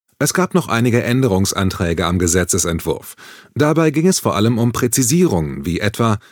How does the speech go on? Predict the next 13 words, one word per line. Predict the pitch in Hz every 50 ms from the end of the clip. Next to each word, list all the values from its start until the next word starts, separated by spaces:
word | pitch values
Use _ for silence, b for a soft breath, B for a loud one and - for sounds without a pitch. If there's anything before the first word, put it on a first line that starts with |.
| b b b -
dass | 147 156 -
die | - 160
Ausgabe | 85 117 143 151 - - 160 147 151 151 151 92
an | 104 104
den | 98 98 92
Automaten | - 101 104 - 98 90 90 95 101 - - 110 110 110
personalisiert | - 107 110 110 101 110 113 107 101 107 107 95 90 117 143 147
verpackt | - - 104 87 - 120 143 - -
sein | - 113 101 87 92
muss, | 98 104 104 - -
um | - 110 113 113
Verwechslungen | - 127 113 135 147 - - - 98 82 80 78 82
vorzubeugen. | - - 113 107 101 - - 92 80 85 71 - - - -